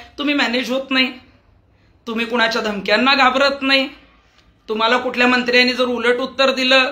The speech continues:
तर तुम्ही त्याला ऐकत नाही. हां, काही गोष्टी अशा आहेत की बऱ्याच जणांचं म्हणणं आहे की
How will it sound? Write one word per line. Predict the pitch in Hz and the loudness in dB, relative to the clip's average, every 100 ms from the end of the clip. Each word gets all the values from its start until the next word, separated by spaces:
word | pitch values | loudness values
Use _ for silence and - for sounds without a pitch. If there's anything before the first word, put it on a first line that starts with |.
| - | -4
तर | 254 | -6
तुम्ही | - 233 226 226 | -6 -6 -6 -2
त्याला | 220 220 | 0 4
ऐकत | 269 269 285 277 | 2 2 -2 -2
नाही. | 269 262 269 - - | 0 0 -2 -14 0
हां, | 339 277 - - _ | 2 2 0 -12 _
काही | 214 233 285 | -4 -2 0
गोष्टी | 311 - 320 | -2 0 2
अशा | 302 302 320 | 2 4 4
आहेत | 320 320 | 2 -2
की | 320 | -2
बऱ्याच | 294 302 294 | 2 2 2
जणांचं | 302 311 311 311 | 0 -2 -4 -6
म्हणणं | 294 294 | -2 -2
आहे | 294 | -2
की | 311 | -4